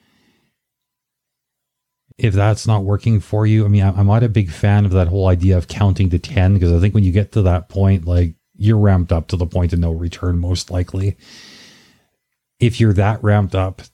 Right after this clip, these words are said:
you've obviously, you've got a lot of, you know, what I like to think of, it's like trapped energy. That trapped energy has to come out somehow.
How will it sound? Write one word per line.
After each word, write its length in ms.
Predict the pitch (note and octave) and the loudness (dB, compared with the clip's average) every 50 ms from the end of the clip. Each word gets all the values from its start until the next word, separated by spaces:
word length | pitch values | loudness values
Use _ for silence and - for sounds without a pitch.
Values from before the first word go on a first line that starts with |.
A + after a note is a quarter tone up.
| _ _ _ _ _ _ _ _ _ | _ _ _ _ _ _ _ _ _
you've 280 | - G2+ G#2+ G2+ F2 | -6 -4 -4 -4 -2
obviously, 460 | G2 G2+ A2 A2 A#2+ G#2+ - - A#2+ A2 | -2 0 0 2 2 2 0 0 0 0
you've 380 | G2+ G2+ G2+ F#2 G2 G#2+ F2+ | 0 -2 -2 -2 -2 -2 0
got 160 | A2+ A2 A2 | 0 0 2
a 40 | A#2+ | 2
lot 360 | A2 F#2 F2 F2 F#2 G2+ G2 | 2 2 2 2 2 0 0
of, 300 | - G#2 G2 F#2+ F#2+ E2+ | 0 0 2 2 2 0
you 80 | F2+ G2+ | 0 2
know, 100 | F#2+ F#2 | 2 2
what 160 | F2+ F#2 E2+ | 2 0 0
I 120 | F2 F#2+ F#2+ | 0 0 2
like 180 | F#2+ G2+ F#2+ | 2 2 0
to 80 | - F#2+ | 0 0
think 200 | E2 F#2 F#2 F2+ | 0 2 2 0
of, 140 | F2+ D#2+ F2 | 0 -2 -2
it's 120 | E2+ - | -2 -2
like 180 | G2 F#2 - - | -4 -6 -6 -6
trapped 340 | - - A#2 G#2+ A#2+ - | -4 -2 -2 -2 -2 -2
energy. 500 | F#2 F#2+ F#2 F2 F2+ F#2+ F2+ - F2+ E2+ | 0 0 2 2 2 2 2 2 0 0
That 160 | E2+ E2+ E2+ - | 0 0 -2 -4
trapped 280 | - A2+ B2 B2+ - | -2 -2 -2 -2 0
energy 400 | F#2+ G2 F#2 F#2+ G2 F#2 - G2 | 0 2 2 2 2 2 2 2
has 180 | E2 F2+ F2 - | 2 2 2 0
to 80 | - - | -2 -4
come 260 | - - - F#2+ F2 | -4 -2 -2 0 0
out 180 | E2+ F2+ F2+ E2+ | 0 -2 -2 -4
somehow. 540 | - - F2+ E2 E2+ D#2+ E2 D#2 D#2+ - | -6 -6 -4 -4 -4 -6 -6 -10 -14 -18